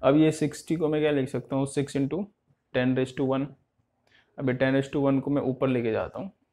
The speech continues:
ऊपर, तो ten raise to minus one हो जाएगा, ठीक है। तो ये ten raise to minus one हो गया। अब बच्चों आप इन, इस दोनों को डिवाइड कर दो। अगर आप डिवाइड, सिक्स से डिवाइड करोगे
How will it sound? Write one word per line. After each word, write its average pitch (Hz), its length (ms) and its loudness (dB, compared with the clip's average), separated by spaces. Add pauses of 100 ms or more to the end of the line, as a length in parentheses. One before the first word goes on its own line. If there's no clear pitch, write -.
ऊपर, 123 440 -4
तो 139 60 -6
ten 131 260 0
raise 135 160 -4
to 139 80 0
minus 127 380 -2
one 135 140 0
हो 127 80 -2
जाएगा, 127 320 -2 (720)
ठीक - 180 0
है। 151 60 0 (2500)
तो 131 220 6
ये 131 120 6
ten 139 200 2
raise 135 140 -4
to 147 80 0
minus 139 240 0
one 143 100 0
हो 135 100 2
गया। 135 120 -2
अब 139 160 0
बच्चों 139 300 0
आप 139 80 -4
इन, 139 260 2
इस 139 180 -6
दोनों 135 280 2
को 160 100 -2
डिवाइड 117 360 2
कर 101 160 -8
दो। - 160 -16 (640)
अगर 131 260 0
आप 147 60 4
डिवाइड, 139 360 4
सिक्स 139 220 -4
से 156 80 -2
डिवाइड 143 380 2
करोगे 117 340 -2